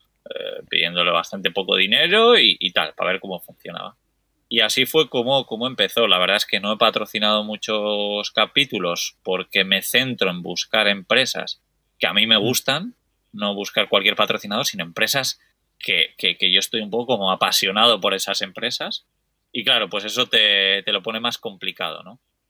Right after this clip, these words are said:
Speaker 1: Y, y bueno, eh, ahora sí que intento buscar patrocinadores más,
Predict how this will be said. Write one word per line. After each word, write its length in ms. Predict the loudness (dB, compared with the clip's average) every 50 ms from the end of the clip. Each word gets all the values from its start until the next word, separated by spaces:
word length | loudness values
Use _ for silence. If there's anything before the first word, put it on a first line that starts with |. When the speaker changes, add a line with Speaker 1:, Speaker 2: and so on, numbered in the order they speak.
| _ _ _ _ _ _ _ _ _ _ _
Speaker 1:
Y, 760 | -10 -2 0 2 2 4 2 2 2 2 2 0 0 -4 -8 -14 -12 -12
y 20 | -8
bueno, 360 | -6 -4 -4 -4 -6 -10 -12 _ _ _
eh, 460 | -8 -6 -4 -4 -4 -4 -4 -4 -4 -2 2
ahora 400 | 4 6 6 6 6 6 4 4
sí 280 | 2 2 2 0 0 _
que 100 | -4 -4
intento 500 | -4 -4 -6 -4 -4 -4 -4 -2 -4 -6
buscar 340 | -6 -4 -10 -2 -2 -2 2 2
patrocinadores 720 | 0 0 0 -2 -6 -6 -2 -2 0 0 0 -2 -4 -2
más, 380 | 0 2 2 2 0 -2 -6